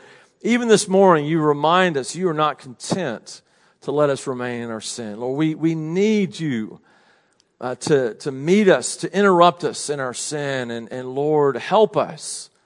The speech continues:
to persevere. Father, think of those particularly who have had an especially tough time recently, that as we come to the table now, Lord, you would encourage them. But Lord, all of us, we need you.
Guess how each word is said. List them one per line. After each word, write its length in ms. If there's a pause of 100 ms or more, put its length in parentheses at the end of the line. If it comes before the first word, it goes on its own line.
(280)
to 100
persevere. 840 (440)
Father, 220
think 180
of 60
those 220
particularly 420
who 120
have 80
had 360 (300)
an 60
especially 600
tough 420
time 320
recently, 680 (380)
that 80
as 100
we 80
come 220
to 40
the 60
table 400
now, 320
Lord, 460 (880)
you 100
would 80
encourage 600
them. 140
But 120
Lord, 300
all 340
of 100
us, 440 (520)
we 300
need 360
you. 220